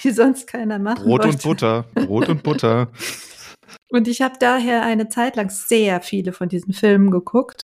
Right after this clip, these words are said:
Speaker 1: und es
Speaker 2: Mhm.
Speaker 1: sch-, es liegt nicht am Genre meiner Meinung nach, sondern weil die aus der Zeit gefallen sind. Also wenn ich die heute
Speaker 2: Oh
Speaker 1: gucke,
Speaker 2: ja.
Speaker 1: sind die nicht mehr so witzig, wie als ich die damals geguckt habe.
Speaker 2: Das
Speaker 1: Es ist
Speaker 2: ist
Speaker 1: einfach so.
Speaker 2: krass,
Speaker 1: Das hat
Speaker 2: ja.
Speaker 1: sich verändert und das ist auch gut so. Das ist wie wenn man heute Friends guckt. Das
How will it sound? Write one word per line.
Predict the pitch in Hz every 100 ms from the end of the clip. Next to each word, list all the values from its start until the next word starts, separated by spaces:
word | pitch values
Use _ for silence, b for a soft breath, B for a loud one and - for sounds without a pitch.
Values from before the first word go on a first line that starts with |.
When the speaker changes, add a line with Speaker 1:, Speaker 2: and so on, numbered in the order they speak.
| -
Speaker 1:
und | 202 196
es | 117 104
Speaker 2:
Mhm. | 92 92 - _ -
Speaker 1:
sch-, | - - _ -
es | 214
liegt | 240 269 -
nicht | 302 -
am | 202
Genre | 196 208 247 294
meiner | 277 254 233
Meinung | 226 220
nach, | 220
sondern | 214 202 196
weil | 185
die | 180 180
aus | 180
der | 190
Zeit | 185 196 190
gefallen | 202 185 180
sind. | 175 175
Also | 180 185
wenn | 202
ich | 202
die | 202 190 B B B B
heute | 202 233 -
Speaker 2:
Oh |
Speaker 1:
gucke, | 127 107
Speaker 2:
ja. | 233
Speaker 1:
sind | 214 208
die | 185
nicht | 233 -
mehr | 240 214
so | 202
witzig, | 196 226 226 220 -
wie | 196 196
als | 190 185
ich | 190 190
die | 190
damals | 180 175 185 -
geguckt | 165 - 175 -
habe. | 151 170
Speaker 2:
Das | 117 107
Speaker 1:
Es | 139
ist |
Speaker 2:
ist | 160
Speaker 1:
einfach | 175 - 165
so. | -
Speaker 2:
krass, | 117 143
Speaker 1:
Das | 190 -
hat | 233
Speaker 2:
ja. | 190 190
Speaker 1:
sich | -
verändert | 220 226 254 269 247
und | 208
das | 202
ist | 196
auch | - 185
gut | - 269 277
so. | 269 262 B B
Das | 208
ist | 226 -
wie | 240
wenn | 226 208
man | 208
heute | 196 208 208
Friends | 196 208 196 202 196
guckt. | - 185 190 -
Das | 190 -